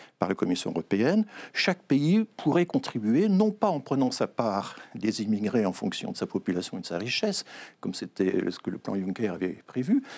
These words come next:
mais, euh, donnerait une part variable, pourrait accueillir des personnes, envoyer des experts, envoyer de l'argent pour accepter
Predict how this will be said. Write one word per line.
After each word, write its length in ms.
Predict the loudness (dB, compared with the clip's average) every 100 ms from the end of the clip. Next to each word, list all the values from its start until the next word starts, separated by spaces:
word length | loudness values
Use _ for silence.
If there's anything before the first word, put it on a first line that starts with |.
| 0
mais, 380 | 4 6 4 0 -6 -20 -2
euh, 340 | 2 4 4 2 -4 -20 -16 -14 -8
donnerait 380 | 2 4 6 4
une 100 | 4
part 200 | 0 0
variable, 720 | -2 2 4 4 4 4 4 2
pourrait 400 | 2 4 4 4 0 -4 -4
accueillir 340 | -4 0 0
des 100 | 0
personnes, 480 | -2 -4 0 2 4
envoyer 300 | 4 4 4
des 180 | 4 2
experts, 540 | -2 -2 2 2 2
envoyer 300 | 2 2 2
de 40 | 2
l'argent 440 | -2 0 0 0
pour 160 | -2 -2
accepter 360 | 0 -2 0